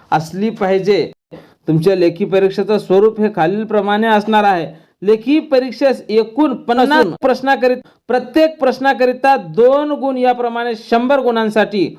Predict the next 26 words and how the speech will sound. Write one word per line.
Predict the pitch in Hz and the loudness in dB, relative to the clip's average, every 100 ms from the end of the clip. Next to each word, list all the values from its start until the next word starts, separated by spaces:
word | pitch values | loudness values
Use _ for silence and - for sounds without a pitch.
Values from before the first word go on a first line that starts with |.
| - _ _ 170 | -20 _ _ -6
कालावधी | 185 226 233 220 247 | -4 -2 0 0 0
हा | 226 233 233 | 0 0 -2
दीड | 156 156 233 247 247 247 | -6 -10 -6 -4 -4 -2
तासाचा | 196 214 196 214 202 | -2 0 -2 0 0
राहील. | 196 139 110 - _ _ _ _ _ | 0 -2 -6 -14 _ _ _ _ _
लेखी | 160 214 220 | 0 0 0
परीक्षेच्या | 294 294 285 277 294 294 | -2 -2 -2 -2 0 0
प्रत्येक | 262 254 - 311 311 | 0 -4 -2 -4 0
प्रश्नाला | 269 254 240 247 | -2 0 0 0
चार | 247 - - 233 262 | -2 -8 -2 0 0
पर्यायी | 220 220 220 226 | -2 -2 0 0
उत्तर | 208 - 226 226 | -2 -2 0 0
असतील, | 214 180 175 - 240 254 - - | 0 -2 -4 -6 -4 -4 -6 -4
चार | 220 233 285 311 - _ | 0 0 -2 -6 -16 _
हे | 175 240 | -2 -2
पर्यायी | 240 220 220 220 226 | 0 2 2 4 2
उत्तर | 202 - 226 | 0 -2 0
असतील. | 240 196 - 135 - - _ _ _ _ - | 0 -2 -4 -4 -6 -16 _ _ _ _ -12
तर | 196 | -4
चालक | 226 226 285 285 | 0 2 2 2
व | 269 247 | 0 0
वाहक | 247 247 240 - - _ _ _ | 0 0 -4 -6 -20 _ _ _
पदातील | 202 233 240 247 285 285 - _ _ _ _ _ _ _ _ _ - | -4 -4 -4 -2 -2 -2 -4 _ _ _ _ _ _ _ _ _ -2
चौऱ्याऐंशी | 233 247 294 311 302 294 | 2 4 2 0 -4 -4
दिवसाचे | 277 254 254 247 240 | -2 -2 -2 0 -2
नेमणुकीपूर्व | 220 226 233 226 254 - 254 294 | -2 -4 -2 -2 -2 -2 0 2